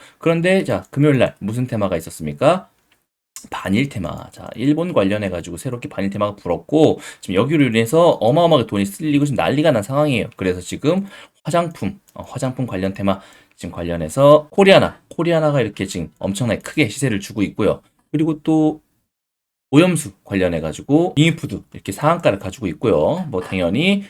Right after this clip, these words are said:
템피옥식품도 마찬가지 결국은 상한가를 지금 만들어줬죠.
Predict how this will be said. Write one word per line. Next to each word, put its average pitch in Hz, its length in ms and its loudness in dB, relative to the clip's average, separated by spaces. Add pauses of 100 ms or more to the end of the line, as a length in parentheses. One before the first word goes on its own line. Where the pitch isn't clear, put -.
(180)
템피옥식품도 214 540 0
마찬가지 131 480 0
결국은 95 360 -4
상한가를 143 540 0
지금 90 180 -10
만들어줬죠. 92 840 0